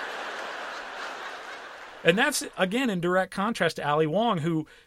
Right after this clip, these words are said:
kept a pretty much straight face the whole time she was doing her special. She was letting the audience crack up, but she wasn't laughing herself at her own jokes. It was like the stuff she was talking about was life and death.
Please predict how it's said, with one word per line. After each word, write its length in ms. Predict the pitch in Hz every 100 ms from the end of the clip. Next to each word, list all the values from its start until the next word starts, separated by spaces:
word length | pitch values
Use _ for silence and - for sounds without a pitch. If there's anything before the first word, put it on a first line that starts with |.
| -
kept 240 | - 254 180
a 60 |
pretty 200 | - 294
much 260 | 247 170 -
straight 320 | - 190 160
face 360 | - 240 247 -
the 120 | 143
whole 160 | 156
time 240 | 156 165 147
she 140 | 160
was 140 | 139 120
doing 240 | 131 127
her 120 | 127
special. 560 | - - 110 - 131 135 _ _ _ _ _ _ _ _ _ -
She 140 | -
was 120 | 226 190
letting 220 | 233 190
the 120 | 170
audience 300 | 202 220 160
crack 300 | - 143 139
up, 120 | 147
but 100 | -
she 120 | -
wasn't 280 | 233 196 175
laughing 320 | 165 165 151
herself 340 | 135 - 190 160
at 60 |
her 120 | 131 123
own 180 | 117
jokes. 280 | 110 117 123
It 40 | 156
was 120 | 143
like 160 | 151
the 80 | 139
stuff 240 | - 202 190
she 120 | 151
was 120 | 127
talking 300 | - 170 160
about 260 | 135 127 123
was 160 | 120
life 340 | 110 127 156 127
and 160 | 117
death. 440 | 110 151 104 -